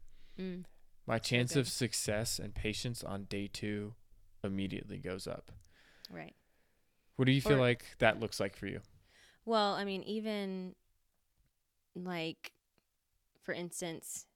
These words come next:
Speaker 1: half marathon was my goal, right?
Speaker 2: Mm-hmm.
Speaker 1: I should be setting smaller goals intertwined with that, um, which I was, but I injur-, injured myself. But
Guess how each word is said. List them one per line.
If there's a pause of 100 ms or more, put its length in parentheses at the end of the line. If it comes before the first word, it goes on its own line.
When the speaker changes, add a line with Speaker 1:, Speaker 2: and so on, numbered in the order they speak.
(100)
Speaker 1:
half
marathon (100)
was
my
goal, (180)
right?
Speaker 2:
Mm-hmm. (440)
Speaker 1:
I
should
be (120)
setting
smaller
goals (720)
intertwined
with
that, (760)
um,
which
I
was,
but
I
injur-, (120)
injured
myself.
But